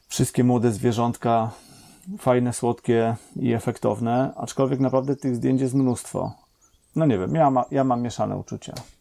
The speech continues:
Kolejna historia to historia puszczyka mszarnego. W Polsce najłatwiej puszczyki, najłatwiej puszczyki zobaczyć w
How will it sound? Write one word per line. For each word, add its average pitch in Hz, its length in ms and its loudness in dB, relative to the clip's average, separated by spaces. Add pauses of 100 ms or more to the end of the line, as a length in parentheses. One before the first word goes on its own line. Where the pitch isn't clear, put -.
(540)
Kolejna 156 360 2
historia 113 680 0 (240)
to 139 120 0
historia 160 560 0
puszczyka 139 540 -2
mszarnego. 113 680 -4 (680)
W - 100 -20
Polsce 175 320 0
najłatwiej 139 380 2
puszczyki, - 460 -4
najłatwiej 101 720 -2 (800)
puszczyki 135 440 -2
zobaczyć 127 680 0 (380)
w - 0 -